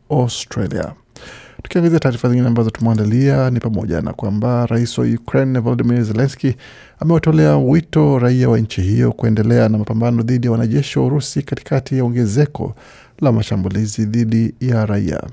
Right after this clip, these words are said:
Akizungumza kwa njia ya video, Bwana Zelensky amesema kwamba wameona na wametumwa wakifyatua risasi kwa watu walio huru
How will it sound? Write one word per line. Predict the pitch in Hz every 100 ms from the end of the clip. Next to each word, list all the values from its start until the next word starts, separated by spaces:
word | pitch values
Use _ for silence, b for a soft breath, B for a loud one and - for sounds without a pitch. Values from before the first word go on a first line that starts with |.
| B B B B B B B -
Akizungumza | 147 147 139 139 131 127
kwa | 113 120
njia | 113 113 120
ya | 113
video, | 104 107 135 135
Bwana | 110 107
Zelensky | 101 110 113 113
amesema | 104 113 104
kwamba | 113 123 131 - - -
wameona | 120 147 175 160 156 139 123 127
na | 123
wametumwa | 123 120 120 - - 143 117
wakifyatua | 98 - 110 104 95 110 - 113 110
risasi | 104 - 123 110 - 104 B B B B _ -
kwa | 110 101 - - _ _ 127
watu | 147 135 - 131
walio | 117 110 120
huru | 110 104 - 156 117